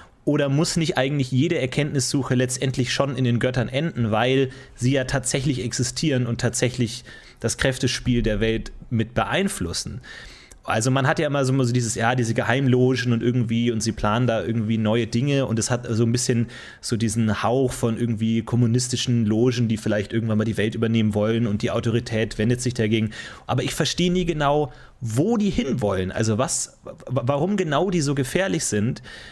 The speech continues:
weil eigentlich sie ja inhaltlich nicht wirklich was gegen die anderen Kirchen sagen können,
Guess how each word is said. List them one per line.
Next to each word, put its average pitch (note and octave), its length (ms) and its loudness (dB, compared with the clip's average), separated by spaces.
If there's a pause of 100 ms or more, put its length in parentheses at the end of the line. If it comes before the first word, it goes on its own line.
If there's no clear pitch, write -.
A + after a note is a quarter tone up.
(240)
weil C#3 200 0
eigentlich E3+ 640 -2
sie C3+ 280 0
ja C#3+ 420 2 (380)
inhaltlich D3 640 2
nicht A#2+ 300 0
wirklich F#3 360 0
was C#3 220 -2
gegen D3+ 200 0
die C#3 120 0
anderen B2+ 360 2
Kirchen B2 520 0 (260)
sagen D#3+ 460 0
können, G2 500 -2